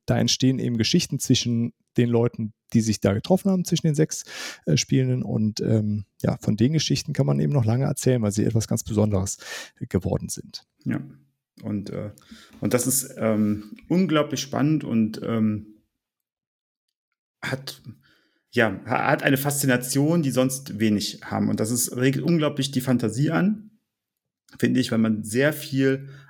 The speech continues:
Speaker 2: einfach darüber nachdenken kann, so, „Oh, was wäre gewesen, wenn ich da ein bisschen anders verhandelt hätte? Was wäre gewesen,
Speaker 1: Genau.
Speaker 2: wenn ich da einen Zug vorher weitergedacht hätte?“ Und anders bei, als beim Schach ist es aber nicht so einfach möglich.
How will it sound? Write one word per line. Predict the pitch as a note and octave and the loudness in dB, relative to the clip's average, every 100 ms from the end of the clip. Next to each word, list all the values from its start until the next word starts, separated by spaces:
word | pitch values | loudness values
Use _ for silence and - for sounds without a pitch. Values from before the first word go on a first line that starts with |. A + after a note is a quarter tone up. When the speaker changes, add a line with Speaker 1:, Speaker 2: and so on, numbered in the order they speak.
| _ | _
Speaker 2:
einfach | - A#2 A#2 | -2 0 0
darüber | - A2 G#2+ | 0 0 2
nachdenken | A2 B2 C#3+ C3+ A#2+ A2+ | 2 2 2 0 -2 -2
kann, | A2+ A#2+ | -2 -2
so, | A2+ - | 0 0
„Oh, | C3+ B2+ | 0 2
was | C3+ C3 | 0 0
wäre | C#3 C#3 | 0 2
gewesen, | B2+ A#2+ B2+ A2+ A#2 | 2 2 0 2 0
wenn | A#2 A#2+ | 2 2
ich | - | 2
da | A2+ A2+ A#2 | 0 2 2
ein | A2 | 2
bisschen | C#3+ C#3 B2 | 2 2 0
anders | A#2 - | -2 -2
verhandelt | G2+ G2 F#2 | -2 -2 -2
hätte? | G2 G2+ | -4 -2
Was | A#2 - | -2 0
wäre | B2+ B2 | 2 2
gewesen, | A2+ B2 A#2+ B2 A#2 | 0 0 2 2 2
Speaker 1:
Genau. | G2+ F#2+ - - - | 2 2 -4 -12 -2
Speaker 2:
wenn | B2 C3 | 2 2
ich | B2+ | 2
da | B2 C3+ C3 - | 2 2 0 -2
einen | - D3+ | 0 0
Zug | D3+ D3+ - | 0 -2 0
vorher | C3+ C3 C3+ C3 - | 0 2 2 0 2
weitergedacht | C#3 D3 A2+ G#2+ - - | 2 2 -4 -4 -6 -6
hätte?“ | G#2 A2+ | -2 2
Und | A2+ A2+ - - _ _ _ - | 2 0 -10 -20 _ _ _ -2
anders | C#3+ F3 - | 0 2 0
bei, | |
als | - C#3 | 0 0
beim | C3 | 0
Schach | - E3 - | 2 -2 0
ist | D#3 | 0
es | C#3+ - | 2 0
aber | B2+ B2+ | 0 2
nicht | C#3 C#3 | 2 0
so | B2+ A2+ | 0 0
einfach | A#2 - F#2+ | -2 -4 0
möglich. | E3+ F#3 - - - | 2 0 -2 -12 -12